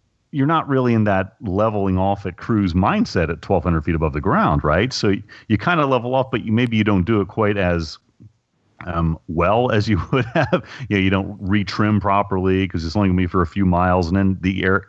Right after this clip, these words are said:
the aircraft gradually kinda drifts up, and, and I've had some cases where we've been really, really close to, to getting deviations based on that. And it's just, it's just awareness, like Tom was saying, you know, you brie-, briefing your flight and knowing where all the airspace is, especially these,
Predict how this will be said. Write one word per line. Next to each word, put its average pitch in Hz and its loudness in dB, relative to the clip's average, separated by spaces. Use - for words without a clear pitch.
the 87 0
aircraft 87 0
gradually 95 0
kinda 87 0
drifts 85 -4
up, 98 0
and, 78 -2
and 82 2
I've 110 -2
had 92 0
some 87 0
cases 165 -2
where 113 2
we've 107 0
been 101 2
really, 208 2
really 120 2
close 175 -2
to, 82 0
to 90 -4
getting 98 0
deviations 90 0
based 78 0
on 78 2
that. 78 2
And 208 0
it's 202 -2
just, 196 -2
it's - 0
just 208 0
awareness, 110 2
like 87 2
Tom 104 0
was 87 0
saying, 98 -2
you 73 -2
know, 82 0
you 85 -2
brie-, 90 -2
briefing 110 0
your 113 0
flight 107 -2
and 78 0
knowing 87 0
where 104 0
all 113 0
the 95 -2
airspace 87 -4
is, 80 -4
especially 87 -2
these, 85 -2